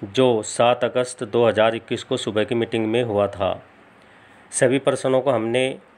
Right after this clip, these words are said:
books व competition बुक से हल किया है,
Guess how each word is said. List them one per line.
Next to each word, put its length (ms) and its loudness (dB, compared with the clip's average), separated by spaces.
books 440 -4
व 140 4
competition 680 -2
बुक 220 -6
से 360 0
हल 240 -2
किया 280 2
है, 360 0